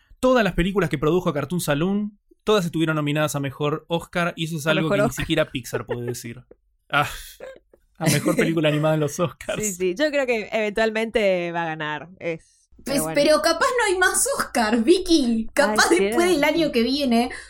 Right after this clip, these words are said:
Speaker 3: con cincuenta y ocho por ciento de caída de rating, es muy probable que el año que viene no haya <laughs> Oscar.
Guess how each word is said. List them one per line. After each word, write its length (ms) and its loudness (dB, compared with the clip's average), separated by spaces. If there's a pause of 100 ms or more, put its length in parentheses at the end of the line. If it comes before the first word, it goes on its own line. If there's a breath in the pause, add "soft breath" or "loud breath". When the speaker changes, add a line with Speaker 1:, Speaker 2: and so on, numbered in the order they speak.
(120)
Speaker 3:
con 200 4
cincuenta 680 2
y 140 2
ocho 340 -4
por 160 -2
ciento 480 0
de 180 -2
caída 540 0
de 140 -4
rating, 760 2 (300 loud breath)
es 140 2
muy 180 2
probable 340 2
que 80 2
el 60 4
año 200 2
que 100 2
viene 260 4
no 100 2
haya 240 2 (180)
<laughs> 300 0
Oscar. 280 -2